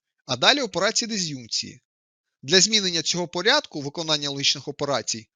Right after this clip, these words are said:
використовують дужки. Для обчислення значень логічного виразу можна використати таблицю істинності.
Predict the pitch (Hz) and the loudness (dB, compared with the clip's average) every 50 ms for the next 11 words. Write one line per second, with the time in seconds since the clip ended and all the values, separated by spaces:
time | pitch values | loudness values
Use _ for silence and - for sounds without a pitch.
0 | _ _ - 147 - - 202 214 202 - - 233 220 208 202 180 175 202 - - | _ _ -12 -10 -8 -6 -4 -4 -4 -2 -2 -2 -2 -4 -6 -4 0 2 2 2
1 | - - 104 90 - _ _ _ _ _ _ _ _ _ _ _ _ _ _ _ | 0 -2 -12 -12 -14 _ _ _ _ _ _ _ _ _ _ _ _ _ _ _
2 | _ _ _ _ - 127 151 190 202 - - - 220 196 - 190 175 175 175 156 | _ _ _ _ -6 0 2 2 2 2 2 4 4 6 4 4 2 0 0 0
3 | 160 190 180 160 - - 147 131 135 135 147 139 - - 147 131 135 135 165 226 | 2 2 2 2 2 0 -2 -4 -4 0 2 2 2 2 0 -4 -4 -4 -4 -4
4 | 254 240 208 165 139 117 - _ _ _ _ - 143 160 202 202 190 170 143 127 | -2 -2 -2 -4 -6 -10 -12 _ _ _ _ -10 -6 -4 -2 -2 -2 -2 -4 -4
5 | 151 175 - 214 208 185 - - 156 - 151 - 147 139 127 147 160 - - 233 | -4 -4 -4 -4 -4 -4 -4 -6 -6 -8 -6 -4 -4 -4 -2 -4 -6 -6 -6 -6
6 | 220 202 170 147 - - 131 120 117 107 - - - - | -4 -4 -4 -4 -6 -6 -8 -10 -8 -8 -8 -8 -10 -18